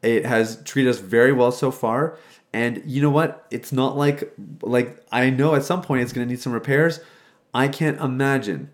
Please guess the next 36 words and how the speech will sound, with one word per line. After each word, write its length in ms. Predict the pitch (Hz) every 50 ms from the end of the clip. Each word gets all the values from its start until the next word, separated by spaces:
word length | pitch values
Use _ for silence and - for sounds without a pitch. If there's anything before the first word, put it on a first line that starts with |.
| _ _ _ _
I 100 | 117 123
can't 240 | 127 - 143 - 117
imagine 380 | 123 123 127 120 120 113 117
going 200 | 107 117 113 107
back 180 | 107 107 107 104
and 100 | 113 101
saying, 220 | - 107 101 101 -
"Oh, 380 | 117 117 117 110 101 - - - -
what 120 | 127 135
if 120 | 143 143
we 80 | - 120
would 100 | 107 107
have 100 | 104 87
bought 180 | 101 101 104 -
the 80 | 98 92
other 180 | 90 90 87
one?" 220 | 85 80 78 85 - _ _ _ _ _ _ _ _ _ _ _ _ _ _ _ _ _ _ _
I 100 | 101 107
made 200 | 101 110 117 127
my 100 | 135 139
decision. 540 | 139 143 143 - 143 135 135 156 165 165 156 - _ _ _
I 100 | - 110
stand 360 | 104 - - 135 123 123 120
by 200 | 110 107 107 123
it. 200 | 151 160 - - - -
And 160 | - 120 113
now 280 | 110 104 113 147 165 -
I'm 120 | 123 120
gonna 160 | 120 120 113 107
deal 420 | 98 101 101 101 113 117 117 - _
with 240 | 104 107 120 - -
whatever 420 | 98 107 107 110 110 113 127 143
comes 320 | 143 - 131 117 123 127
with 200 | 123 143 156 156
it. 260 | - - - - _ _ _ _ _ _ - - - - - - - _ _ -
And 240 | 120 123 123 123